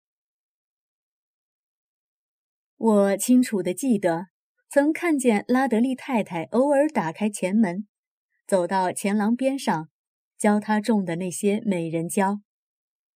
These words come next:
不过杰姆和我每天都会看见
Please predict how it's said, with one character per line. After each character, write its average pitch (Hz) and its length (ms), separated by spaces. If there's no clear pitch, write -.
不 233 140
过 247 160
杰 247 240
姆 247 160
和 220 220
我 247 160
每 175 260
天 202 260
都 208 120
会 202 140
看 196 260
见 170 300